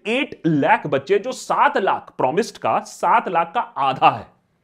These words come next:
इधर लाखों स्टूडेंट्स का पत्ता कटा और उधर छात्रों का कहना है कि दूसरी तरफ जो ग्रेजुएट स्टूडेंट्स हैं, जो सीबीटी वन क्वालिफाइड हैं, वो एक साथ छह-छह पदों के लिए क्वालिफाई हो गए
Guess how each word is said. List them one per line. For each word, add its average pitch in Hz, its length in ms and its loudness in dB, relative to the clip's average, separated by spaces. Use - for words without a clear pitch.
इधर 262 200 8
लाखों 214 400 8
स्टूडेंट्स 285 420 0
का 285 120 6
पत्ता 269 360 2
कटा 269 260 2
और 240 260 2
उधर 240 280 4
छात्रों 269 460 0
का 285 80 4
कहना 185 340 -4
है 156 480 -4
कि 277 80 4
दूसरी 262 520 2
तरफ - 300 -4
जो 220 120 2
ग्रेजुएट 170 540 0
स्टूडेंट्स 247 460 -6
हैं, 254 160 -2
जो 240 100 -4
सीबीटी 240 520 -2
वन 240 180 0
क्वालिफाइड 190 560 2
हैं, 220 400 -6
वो 247 300 4
एक 302 280 -2
साथ 254 260 0
छह-छह 190 380 0
पदों 302 280 2
के 269 100 -4
लिए 247 120 -2
क्वालिफाई 147 420 0
हो 117 160 -2
गए 110 260 0